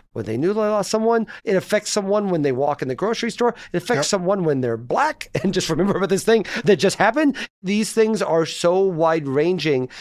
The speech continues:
Speaker 1: and it's weird because in the last three years, there have been two other shootings that had as this many casualties. And I challenged the readers of Medium, "Can you name them? Do you remember this one?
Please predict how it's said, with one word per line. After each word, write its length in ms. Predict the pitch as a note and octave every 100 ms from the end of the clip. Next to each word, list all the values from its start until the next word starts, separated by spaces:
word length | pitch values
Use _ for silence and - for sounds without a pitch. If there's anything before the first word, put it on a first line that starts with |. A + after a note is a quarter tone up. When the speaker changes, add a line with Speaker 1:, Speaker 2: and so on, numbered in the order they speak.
| - -
Speaker 1:
and 120 | E3
it's 160 | E3 -
weird 200 | F3+ G3+
because 300 | F#3 E3 - - _
in 100 | D3+
the 80 | D3
last 460 | C3+ D3 D#3+ - -
three 240 | C3+ D3+
years, 680 | C#3 C3 C3 A#2+ A2+ A2 - - _
there 220 | B2 C3+ B2
have 180 | A#2
been 460 | A2+ B2 A#2+ A#2+ C3+ _
two 320 | - - F3 E3
other 200 | C3+ C3
shootings 760 | - C3+ A#2+ A2+ A#2 A#2 - - _ _ -
that 160 | A#2
had 160 | A2+ B2
as 120 | A2
this 200 | B2+ -
many 460 | A#2+ A#2+ A2+ A2 -
casualties. 840 | - D#3 D#3 C#3+ - B2 - - - - - -
And 340 | C3 C3+ C3+ B2+
I 160 | B2
challenged 380 | A#2 D#3 D#3+ C3
the 60 | B2
readers 200 | C3 A#2
of 60 |
Medium, 240 | E3 D#3+ B2 - -
"Can 120 | B3
you 80 | A#3
name 220 | D3 C3+
them? 180 | G3 A#3 _ _
Do 80 | -
you 60 | F#3
remember 540 | D3 B2+ E3 F#3 F3 -
this 220 | G2+ -
one? 220 | G#3+ B3+